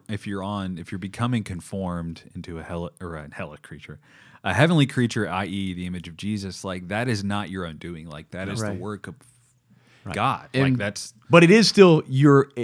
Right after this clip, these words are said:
Speaker 3: i-,
Speaker 1: You're
Speaker 3: i-,
Speaker 1: participating.
Speaker 3: Yeah, you're
Speaker 2: Yeah.
Speaker 3: participating in it. There's agency.
Speaker 1: Yes.
Speaker 2: A benefit of the cross is, yes, we get eternal life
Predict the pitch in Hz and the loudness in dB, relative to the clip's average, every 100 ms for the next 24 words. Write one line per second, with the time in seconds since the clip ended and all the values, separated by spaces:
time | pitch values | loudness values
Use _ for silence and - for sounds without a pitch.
0 | - 135 127 190 117 123 202 196 120 110 | 0 2 6 6 4 0 0 -2 -4 0
1 | 233 196 165 160 156 104 185 170 107 117 | 4 6 4 2 2 2 2 0 -4 0
2 | 135 127 135 160 151 101 - 67 82 90 | 0 0 0 2 2 -2 -12 -12 -8 -10
3 | - - _ - 127 165 185 156 151 131 | -10 -20 _ -4 2 4 4 4 2 4
4 | 131 123 113 - 131 117 175 170 123 117 | 2 2 -2 -8 -10 -2 2 4 4 0
5 | - 117 113 135 135 123 - _ _ _ | -4 -6 -2 0 2 0 -8 _ _ _
6 | _ _ 117 127 127 120 135 123 - 139 | _ _ -4 0 0 2 0 0 -2 0
7 | 120 113 117 117 113 - - | 0 0 0 -2 -4 -10 -20